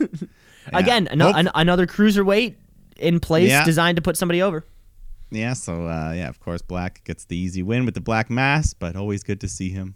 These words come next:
Speaker 2: Always good to see him on.
Speaker 1: Mm-hmm.
Speaker 2: We're still, I guess, him and Buddy Murphy have that thing going. So.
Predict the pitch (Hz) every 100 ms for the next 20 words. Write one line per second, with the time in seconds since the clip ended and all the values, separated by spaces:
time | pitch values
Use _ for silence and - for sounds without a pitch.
0 | _ 101 98 98 - - - 73 - -
1 | _ 101 135 - _ _ - - - 156
2 | 175 147 - 120 90 113 127 113 104 107
3 | 101 90 90 58 67 67 58 - - -
4 | 53 62 - -